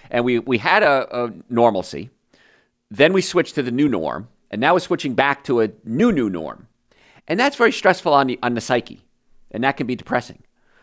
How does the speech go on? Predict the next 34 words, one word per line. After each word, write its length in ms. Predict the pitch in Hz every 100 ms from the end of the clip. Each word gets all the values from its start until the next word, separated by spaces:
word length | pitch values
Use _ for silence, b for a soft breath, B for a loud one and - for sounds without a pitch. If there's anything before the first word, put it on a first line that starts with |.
| _ _
So 360 | 135 131 131
I 120 | 135 131
support 440 | - - 160 139
a 60 | 113
hundred 260 | 160 -
percent 340 | 139 - 147 117
getting 240 | 131 117
some 160 | - 104
therapy 460 | 147 185 190 131
if 100 | 113
you 80 | 113
need 220 | 131 120
it. 140 | 73 - _ _ _ _
And 140 | 95 104
there's 120 | 104
nothing 220 | 143 95
wrong 220 | 95 147
with 120 | 82
that, 180 | 87 92
and 120 | 101
therapy 300 | - 147 -
is 80 | 92
great, 300 | - 135 120
and 80 | 92
I 80 | 110
think 180 | 123 107
everybody 420 | 165 123 85 76
should 200 | - 90
have 100 | 87
to 60 |
go 100 | 95
to 60 | 76
therapy, 400 | 85 71 - 101 b b b b
because 360 | 170 196 185